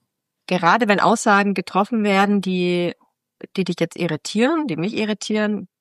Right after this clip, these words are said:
die uns irritieren, dass es total wichtig ist, in dem Moment auch nachzufragen oder zeitnah nachzufragen oder generell nachzufragen, das aufzuklären, weil das sind dann meistens die Gedanken, die einen dann, die einem lange nachhängen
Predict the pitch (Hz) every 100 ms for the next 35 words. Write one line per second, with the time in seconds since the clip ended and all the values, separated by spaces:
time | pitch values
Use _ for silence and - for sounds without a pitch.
0 | _ 175 156 - 277 - 226 247 233 240
1 | 247 240 247 _ _ - _ 190 185 185
2 | - - - _ _ _ _ 196 - 196
3 | 196 196 - 202 - 196 - 233 240 220
4 | 185 175 214 - - 185 185 247 - -
5 | - - 151 156 180 185 175 170 - 185
6 | - 175 165 190 - 180 165 147 131 -
7 | _ _ 160 254 302 151 147 143 - 170
8 | - 156 160 160 - 233 - 160 165 156
9 | 165 170 180 - 233 - 214 175 156 165
10 | - 190 - 180 - 160 175 - 170 175
11 | - 160 156 151 151 147 143 165 _ _
12 | - - 160 156 151 170 202 170 165 -
13 | 131 143 139